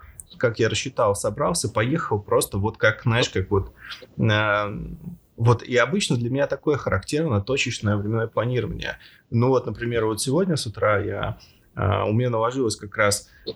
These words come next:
э, определенные там производственные задачи, но они в основном имели эмоциональный абсолютно окрас с точки зрения, м, именно задач, как задач рабочих, они тоже, м, простые. А второй момент — это то, что мы сегодня записываемся, и,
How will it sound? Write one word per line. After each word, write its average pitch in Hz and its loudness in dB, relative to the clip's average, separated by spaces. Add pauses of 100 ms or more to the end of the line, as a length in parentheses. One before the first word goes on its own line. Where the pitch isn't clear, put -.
(320)
э, - -2
определенные 107 2
там 107 0
производственные 139 -2
задачи, 120 0
но 98 4
они 127 2
в - -4
основном 117 -2
имели 110 2 (220)
эмоциональный 117 2
абсолютно 104 -2
окрас - -2 (280)
с - -6
точки 110 2
зрения, 113 0 (380)
м, - -2
именно 117 2
задач, 120 0
как 98 -4
задач 104 -2
рабочих, 123 -2
они 143 2 (460)
тоже, 113 0 (160)
м, 123 0
простые. 113 2
А 98 0
второй 120 2
момент — 127 -2 (320)
это 113 2
то, 135 2
что 107 0
мы 117 2
сегодня 104 0
записываемся, 113 0
и, 110 0